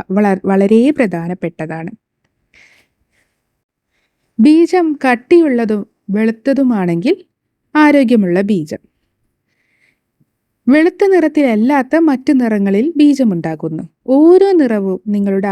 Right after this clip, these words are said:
ആരോഗ്യനിലയുടെയും പ്രത്യുൽപാദന ശേഷിയുടെയും അവസ്ഥയെ സൂചിപ്പിക്കുന്നതാണ്. പുരുഷ പ്രത്യുൽപാദന വ്യവസ്ഥയുടെ ഒരു പ്രധാന ഭാഗമാണല്ലോ ബീജം. ഇത്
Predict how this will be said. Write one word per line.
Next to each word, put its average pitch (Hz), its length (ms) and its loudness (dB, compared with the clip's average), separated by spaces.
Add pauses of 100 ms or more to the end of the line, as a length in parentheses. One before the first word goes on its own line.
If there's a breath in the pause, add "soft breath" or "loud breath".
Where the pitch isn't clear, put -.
ആരോഗ്യനിലയുടെയും 196 840 0 (100)
പ്രത്യുൽപാദന 240 680 -2 (120)
ശേഷിയുടെയും 214 640 0 (100)
അവസ്ഥയെ 185 560 -4
സൂചിപ്പിക്കുന്നതാണ്. 170 920 -6 (2250)
പുരുഷ 349 300 4 (160)
പ്രത്യുൽപാദന 269 720 -2 (100)
വ്യവസ്ഥയുടെ 208 580 -2 (100)
ഒരു 202 160 -4
പ്രധാന 180 360 -2 (140)
ഭാഗമാണല്ലോ 214 680 0 (120)
ബീജം. 175 320 -4 (960 soft breath)
ഇത് 247 200 0